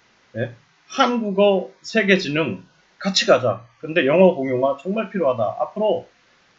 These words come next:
이제 앞으로 국제 인력들을 유치해야 되는데, 우리는 한국어를 공부해서 와라. 이거는 시간과 한계가 되게 많아요.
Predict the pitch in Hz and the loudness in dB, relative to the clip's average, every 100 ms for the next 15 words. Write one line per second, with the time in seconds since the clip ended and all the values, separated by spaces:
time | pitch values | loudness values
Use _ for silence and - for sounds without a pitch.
0 | _ 175 208 175 170 202 190 185 - - | _ 2 6 8 6 0 -2 -6 -10 0
1 | 214 175 190 196 190 190 185 156 156 - | 2 4 4 2 2 0 0 0 -4 0
2 | 175 160 135 131 156 160 120 107 170 208 | 2 2 0 -2 4 4 4 0 -2 -2
3 | 208 139 - - _ _ _ - 269 262 | -2 -4 -8 -12 _ _ _ 0 2 2
4 | 262 233 226 220 202 202 196 190 180 185 | 0 -2 2 4 6 4 4 2 2 2
5 | 185 185 180 135 147 180 156 - 190 220 | 4 4 6 6 8 6 4 2 0 0
6 | 208 - 233 240 233 220 214 185 190 190 | -4 -6 -2 0 0 -2 -4 4 6 6
7 | 190 226 220 190 170 170 139 160 131 98 | 2 -2 -2 -2 -2 -2 -2 -4 -4 -6
8 | 95 117 | -10 -14